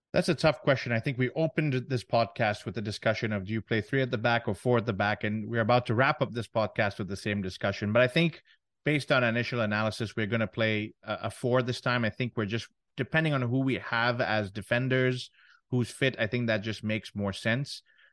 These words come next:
But in goal, we're gonna start with Kepa. And before we break away from Kepa, Rahul,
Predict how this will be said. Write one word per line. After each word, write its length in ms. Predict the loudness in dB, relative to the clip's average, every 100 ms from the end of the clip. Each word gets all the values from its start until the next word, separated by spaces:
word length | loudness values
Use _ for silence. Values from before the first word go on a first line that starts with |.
| -2
But 100 | 2
in 120 | 4 6
goal, 240 | 8 8
we're 80 | 6
gonna 160 | 2
start 200 | 2 0
with 140 | 0 0
Kepa. 220 | 0 4
And 100 | 4
before 220 | 4 2
we 100 | 2
break 300 | 2 2 0
away 160 | 0 0
from 180 | -2 -2
Kepa, 220 | -2 2
Rahul, 460 | 2 2 2 0